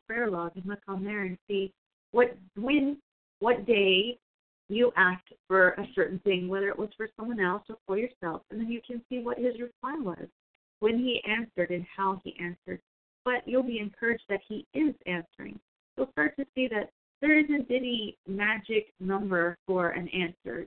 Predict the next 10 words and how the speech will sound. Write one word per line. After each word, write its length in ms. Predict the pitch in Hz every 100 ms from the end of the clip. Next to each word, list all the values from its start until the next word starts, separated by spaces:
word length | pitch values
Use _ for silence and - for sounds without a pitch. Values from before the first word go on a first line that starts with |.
| -
It 220 | 196 -
might 280 | 196 196 190
be 120 | 190
instant 540 | 175 190 185 - 214 208
or 160 | 196
it 100 | 190
might 220 | 185 180 _
take 160 | 196 190 -
years, 340 | 165 180 - _ _ _ _ _ -
or 420 | 214 202 202 196